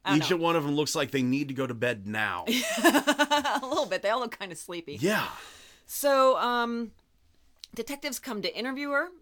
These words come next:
Speaker 1: and she was in the middle of, actually at the end of, packing to go back to Hamburg, Germany. I mean, um, practically all her stuff was packed. There was barely any place for the detectives to sit. She said that she had last seen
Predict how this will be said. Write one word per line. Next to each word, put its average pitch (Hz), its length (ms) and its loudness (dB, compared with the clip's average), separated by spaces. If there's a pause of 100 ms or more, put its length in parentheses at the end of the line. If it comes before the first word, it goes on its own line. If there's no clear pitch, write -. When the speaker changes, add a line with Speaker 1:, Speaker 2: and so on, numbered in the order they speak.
(100)
Speaker 1:
and 185 240 -4
she 285 140 -8
was 277 220 -6
in 220 120 -6
the 220 60 -4
middle 214 220 -2
of, 208 140 -4 (220)
actually 175 420 -6
at 180 80 -10
the 165 140 -12
end 214 260 -4
of, 156 240 -6
packing 208 420 -2
to 233 120 -6
go 202 140 -2
back 156 320 -6 (100)
to 208 220 -10
Hamburg, 208 680 -8
Germany. 185 480 -8
I 135 40 -18
mean, 139 140 -18
um, - 140 -18 (120)
practically 202 320 -2
all 190 140 2
her 185 80 -6
stuff 190 220 -8
was 170 100 -8
packed. 214 220 -6
There 170 100 -6
was 170 100 -10
barely 175 360 -6
any 170 160 -8
place 180 280 -10
for 170 120 -8
the 160 140 -6
detectives 170 460 -14
to - 80 -14
sit. - 400 -6 (680)
She 302 220 -6
said 294 260 0
that 247 160 -6
she 330 280 -2
had 294 100 -2
last 220 260 -6
seen 220 440 -4